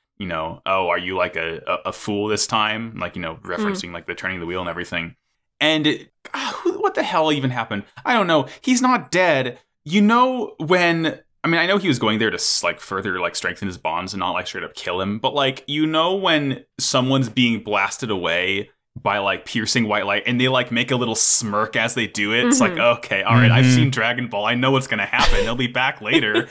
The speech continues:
Speaker 1: He's gonna get a Zenkai boost and he'll be fine." Um, I don't know. Like, he's a cool, he's, he's a really,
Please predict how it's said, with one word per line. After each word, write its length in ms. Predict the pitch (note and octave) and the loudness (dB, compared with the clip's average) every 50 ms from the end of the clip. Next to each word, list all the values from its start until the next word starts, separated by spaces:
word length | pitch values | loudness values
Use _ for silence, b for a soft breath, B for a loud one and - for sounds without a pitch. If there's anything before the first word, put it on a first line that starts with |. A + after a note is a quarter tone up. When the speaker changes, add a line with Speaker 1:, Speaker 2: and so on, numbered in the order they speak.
| B B B B | B B B B
Speaker 1:
He's 140 | D#3+ D3+ D#3+ | 2 4 4
gonna 180 | D#3 D#3 F3+ | 4 4 4
get 100 | F#3 D#3+ | 4 4
a 40 | D#3 | 4
Zenkai 560 | C#3 - - A2 B2+ C#3 C3+ - C#3 C#3 B2+ - | 2 2 2 0 0 0 0 0 0 0 0 0
boost 220 | B2 B2+ B2+ - | -2 -2 -2 -4
and 80 | A2+ G#2+ | -4 -4
he'll 140 | B2 B2 | -4 -2
be 140 | A#2 B2 G#2 | -2 -2 -4
fine." 720 | F#2+ - - A2 A#2+ C#3 C3+ A#2 G2+ F#2 F2+ F2 E2 D#2 - _ _ _ _ - - - G#2 G#2 - | -4 -4 0 2 4 4 4 2 0 -2 -6 -8 -10 -12 -14 _ _ _ _ -8 -6 -6 -8 -6 -2
Um, 500 | A#2 B2 B2+ B2 A#2+ B2 A#2+ A#2 A2 - _ _ _ _ _ _ _ _ _ _ _ _ - - | 0 2 2 2 2 2 2 0 -2 -6 _ _ _ _ _ _ _ _ _ _ _ _ -4 -2
I 60 | A3+ A3+ | 0 2
don't 160 | G#3+ C#3+ A#2+ | 2 4 4
know. 140 | A#2+ A#2+ B2+ | 2 2 2
Like, 160 | D3+ D#3 D3+ | 0 0 2
he's 200 | - A3 A#3+ A#3 | 2 2 2 2
a 60 | A3+ | 0
cool, 300 | - - A3+ C#4 C4+ A3 | 0 0 0 2 2 2
he's, 260 | F3+ F3+ A3+ A#3 G#3+ G3+ | 2 2 2 2 2 -2
he's 380 | D#3+ E3 - A3 A3+ G3+ F3 | -2 0 0 0 0 0 -2
a 140 | D3 G#2+ D3 | -2 -4 -4
really, 500 | D3 E3 A3 B3+ A#3 A3+ F#3+ C#3+ - - | 0 0 2 2 2 0 -2 -2 -8 -14